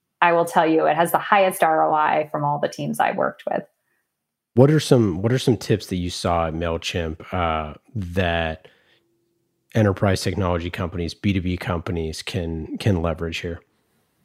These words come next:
Speaker 1: I would say personalize more than you think you need to. And so I, I see a lot of companies that think they're personalizing because, oh, we get digest A to this company and digest B. And by the way, we used a name tag.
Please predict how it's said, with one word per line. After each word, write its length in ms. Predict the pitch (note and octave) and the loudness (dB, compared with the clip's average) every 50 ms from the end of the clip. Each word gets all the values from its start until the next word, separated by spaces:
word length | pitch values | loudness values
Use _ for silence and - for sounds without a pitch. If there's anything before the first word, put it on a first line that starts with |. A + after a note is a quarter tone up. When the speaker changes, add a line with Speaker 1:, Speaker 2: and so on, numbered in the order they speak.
| - G3 | 2 4
Speaker 1:
I 260 | G3 G3 G3 G3 G3 | 4 4 4 4 4
would 220 | F#3+ G3 F#3+ G3 | 2 2 0 -2
say 800 | - - G#3 F#3+ F3+ F3 F3 F3 F3 E3+ E3+ E3+ F3 F3 - - _ _ _ _ _ _ _ _ _ _ _ _ _ _ _ - | -2 0 2 2 2 2 2 2 2 2 2 0 0 -2 -6 -8 _ _ _ _ _ _ _ _ _ _ _ _ _ _ _ -12
personalize 920 | - - C#4+ D4+ C#4+ D4 - D4 C4 B3 A3+ G#3+ G#3+ G#3+ G#3+ G#3 F#3+ - | -2 2 2 2 2 2 2 2 4 4 4 4 4 2 2 0 0 0
more 360 | F#3+ F3+ D#3+ D#3+ E3 E3+ F#3 | 0 0 2 4 4 4 4
than 180 | F3 F3 E3 E3 | 2 2 0 0
you 160 | D#3+ D#3+ D#3 | -2 -4 -4
think 260 | - F3 D#3+ D3+ - | -4 -4 -6 -4 -4
you 80 | E3 D#3 | -4 -4
need 300 | D3+ D3+ E3 D#3+ D3+ D3 | -4 -4 -4 -6 -6 -8
to. 380 | - - - - - - - - - _ _ _ _ _ _ _ _ _ - | -8 -8 -4 -2 -2 -2 -4 -6 -12 _ _ _ _ _ _ _ _ _ 0
And 120 | G3 F#3 | 2 2
so 140 | F#3 - G3 | 4 4 4
I, 220 | F#3 F3+ F3 - - | 4 4 2 2 0
I 40 | A3 | 0
see 220 | - - D4+ D4+ | 0 2 2 4
a 80 | D4+ B3+ | 4 4
lot 260 | G3+ E3 D#3+ E3 F3 | 4 4 4 4 2
of 120 | F3 - | 0 0
companies 540 | - A3 G3+ F3 G3 F#3+ G3+ G#3 A3 G#3+ G#3+ | 0 -2 0 2 2 2 2 2 0 0 0
that 160 | - - - _ - | -2 -4 -4 _ 0
think 260 | F#3+ F3+ F#3 F#3 - | 2 2 2 2 2
they're 160 | G3+ F#3 - | 2 2 2
personalizing 760 | - G3 F#3+ F3+ - G#3 F#3 F3+ E3+ E3+ F3 F3 F3 E3+ E3+ E3 | 2 2 0 2 2 2 2 4 4 2 2 2 2 0 2 2
because, 360 | E3 D#3 - F3+ E3 D3 - - | 0 0 0 -2 -2 -2 0 2
oh, 120 | E3+ E3 | 2 4
we 140 | E3 E3+ D#3+ | 4 4 4
get 220 | E3 - - - | 2 2 2 2
digest 440 | F3+ D#3 D#3 E3 E3 D#3+ D#3+ D#3 - - | 2 2 4 4 2 2 0 0 -2 0
A 160 | D#3+ E3 D#3 | 0 2 2
to 80 | D#3+ D3+ | 2 2
this 200 | E3 E3 D#3 - | 2 0 -2 -2
company 380 | - - F3 D3+ D#3+ D#3 D#3+ | -2 -2 0 0 0 0 0
and 140 | D#3 D#3+ D#3+ | 0 2 2
digest 440 | D#3+ D#3 D#3 D#3 D#3+ D#3+ D#3+ D#3+ - | 2 2 2 2 2 0 0 0 -2
B. 200 | - E3 D#3+ D#3+ | 0 2 2 2
And 100 | D#3 D3 | 2 2
by 160 | D3 D3+ D#3 | 2 2 2
the 100 | D#3+ E3 | 4 4
way, 180 | D#3+ D#3+ D#3+ D#3+ | 4 4 4 2
we 100 | D#3+ E3 | 2 2
used 240 | E3+ E3 D#3 - D#3+ | 2 0 2 0 0
a 40 | |
name 360 | D3+ D3+ D3+ D#3 D#3 D#3+ F3+ - | 0 0 0 -2 0 -2 -2 0
tag. 420 | - G3+ G3 G#3+ A3 A3 G#3+ | 0 0 2 2 2 2 0